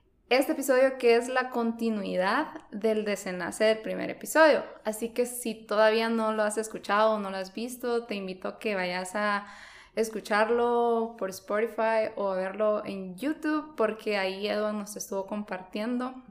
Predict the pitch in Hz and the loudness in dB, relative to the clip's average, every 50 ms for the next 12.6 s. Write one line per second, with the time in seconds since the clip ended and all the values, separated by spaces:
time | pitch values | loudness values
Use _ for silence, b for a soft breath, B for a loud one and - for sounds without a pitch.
0 | - _ _ _ _ _ _ - - _ _ _ _ - _ _ 226 214 220 233 | -20 _ _ _ _ _ _ -20 -20 _ _ _ _ -20 _ _ -2 0 0 0
1 | 226 233 226 - 220 220 220 226 220 220 220 - 214 196 185 185 - - - 208 | 0 -2 0 4 6 6 6 6 4 2 0 -2 0 0 0 -2 -4 -10 -8 -6
2 | 190 185 185 185 190 190 208 208 - - - _ _ _ _ _ _ _ - 214 | -4 -4 -2 -2 -2 -2 -2 -4 -8 -16 -20 _ _ _ _ _ _ _ -4 -2
3 | 196 190 180 - - - - - 196 185 180 180 190 190 196 202 247 - B B | 0 0 -2 -2 -6 -12 -14 -14 -12 -10 -4 0 2 2 2 0 -2 -6 B B
4 | B B B B B B B B B B B B _ 208 196 190 185 - 202 - | B B B B B B B B B B B B _ 2 2 2 0 -2 -6 -4
5 | - 190 185 185 185 190 185 - - - 190 185 180 185 180 180 180 180 - 180 | 0 0 2 4 2 2 0 -2 -2 -2 0 0 0 0 -2 -2 -6 -8 -12 -12
6 | 165 - - - - - - - - - - b b b b - _ - 233 233 | -8 -4 -6 -6 -6 -8 -10 -10 -10 -10 -12 b b b b -20 _ -2 0 2
7 | 233 233 233 233 226 226 220 214 208 202 208 202 B B B B B B B B | 4 4 4 4 4 2 2 0 0 -2 -4 -6 B B B B B B B B
8 | B B B B _ B B B B B B B B - 269 262 320 302 311 302 | B B B B _ B B B B B B B B 2 2 4 6 6 6 4
9 | 302 294 - 233 226 226 226 262 262 - 269 247 247 247 - 180 185 - - - | 4 2 2 2 4 4 0 -2 -2 -2 -2 -2 0 0 -2 -2 -2 -4 -6 -4
10 | 214 220 220 - - - _ _ _ _ _ _ _ _ _ _ _ _ - 208 | -2 -2 -4 -4 -10 -16 _ _ _ _ _ _ _ _ _ _ _ _ -6 -4
11 | 196 185 185 - 202 - 202 196 - 262 294 277 240 226 233 - - - - _ | -4 -4 -4 -6 -8 -8 -6 -2 0 2 2 2 0 -2 -4 -10 -16 -20 -20 _
12 | _ - - 240 233 226 220 214 208 220 B | _ -2 4 6 6 6 6 2 0 -4 B